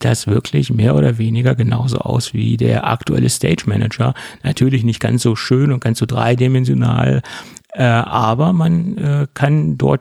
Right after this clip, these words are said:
deutlich erkennen, dass es von der, von dem damaligen Always On Exposé, ähm, stark inspiriert ist, das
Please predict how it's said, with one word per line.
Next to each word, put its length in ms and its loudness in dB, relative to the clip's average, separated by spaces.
deutlich 640 2
erkennen, 420 -2
dass 240 -2
es 220 -2
von 460 0
der, 640 2
von 160 0
dem 100 2
damaligen 920 2
Always 460 0
On 320 0
Exposé, 720 0
ähm, 640 0
stark 380 -2
inspiriert 500 2
ist, 200 -2
das 280 -2